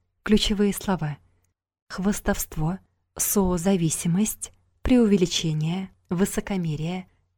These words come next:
эгоцентризм. Если лев теряет баланс, его природная храбрость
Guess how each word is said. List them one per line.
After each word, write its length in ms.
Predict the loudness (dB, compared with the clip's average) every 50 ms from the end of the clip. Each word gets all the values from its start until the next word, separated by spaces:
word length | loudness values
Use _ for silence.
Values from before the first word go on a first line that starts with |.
| _ -6
эгоцентризм. 920 | -4 -2 -2 0 -2 -2 -2 -2 -2 -4 -4 -4 -6 -6 -6 -6 -6 -8 -8 -10 _ _ _ _ _ _ _ _ _
Если 460 | -4 0 2 2 2 2 2 2 2 4
лев 380 | 4 4 4 4 2 2 0 -10 -8
теряет 460 | 0 4 6 6 6 6 4 2 0
баланс, 560 | 0 0 0 2 2 2 2 2 2 -2 -4 -8 _ _ _ 0
его 360 | 0 4 6 6 6 6 4 0
природная 600 | 2 2 2 4 4 2 2 0 0 0 0 -2
храбрость 680 | -2 -2 -2 0 2 4 4 4 4 2 -6 -10 -14